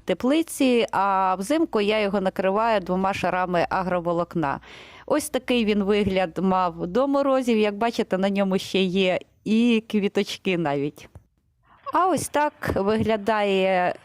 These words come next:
розмарин після двадцяти градусних морозів. Е, як ви бачите, квіти і велика частина листя на пагонах другого і третього року обмерзли, але молодий приріст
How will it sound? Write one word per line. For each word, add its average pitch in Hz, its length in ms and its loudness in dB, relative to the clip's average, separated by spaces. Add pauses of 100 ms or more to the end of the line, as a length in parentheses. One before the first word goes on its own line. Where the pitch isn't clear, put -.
(160)
розмарин 202 800 2
після 226 380 2
двадцяти 185 580 -2
градусних 165 640 -2
морозів. 151 600 0 (920)
Е, 208 300 0
як 262 240 0
ви 294 100 2
бачите, 226 760 -2
квіти 226 580 0
і 214 120 0
велика 214 400 0
частина 208 520 -2
листя 202 400 -2
на 190 120 0
пагонах 185 520 -2
другого 196 440 0
і 175 40 0
третього 180 680 -2
року 185 380 0
обмерзли, 269 760 0 (420)
але 254 540 2
молодий 202 720 0 (180)
приріст 240 540 0